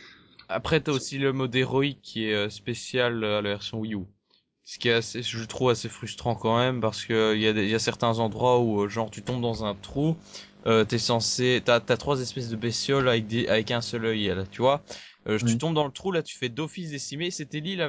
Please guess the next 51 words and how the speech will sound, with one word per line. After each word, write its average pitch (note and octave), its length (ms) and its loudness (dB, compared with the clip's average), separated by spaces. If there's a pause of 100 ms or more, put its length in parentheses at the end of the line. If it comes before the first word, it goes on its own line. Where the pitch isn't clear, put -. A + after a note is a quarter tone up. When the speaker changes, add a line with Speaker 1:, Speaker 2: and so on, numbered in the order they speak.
Speaker 1:
où C3 80 -6
tu C3 140 -12
devais, C#3+ 340 0
euh, A#2+ 40 -4
jouer C3 200 -6
un C3+ 60 -4
peu - 120 -6
au C3+ 140 0
golf, B2+ 400 0
tu - 80 -14
vois, B2 200 0
pour A#2+ 160 -10
arriver A#2+ 240 -6
dans A#2 120 -2
le A2+ 40 -6
trou. B2 300 -6 (480)
À A#2+ 80 -2
chaque F3+ 200 4
fois, F#3 120 4
je D#3 60 0
me C3+ 80 0
faisais A2 180 -4
décimer, D3+ 540 -2
je C3 80 -6
devais A2 180 -2
recommencer E3 840 0
à, A#2 340 4
à A#2 80 2
pousser D#3+ 340 -6
à C#3+ 60 2
chaque D3+ 200 -4
fois D#3 140 -2
le A#2+ 60 -6
truc C3+ 200 -12
dans A#2+ 100 -4
le A2+ 60 -4
trou. D#3 140 -14
Enfin, B2 160 -6
ça A2 160 -6
m'a A2 100 -4
assez A2+ 180 -6
énervé, B2+ 280 -4
j'ai B2 80 -4
désactivé B2 380 -2
le C#3+ 60 2
mode C3+ 200 4
héroïque C3 360 0
à A#2 60 0
cause A2 240 -8
de G#2 60 -12
ça. C#3 300 -6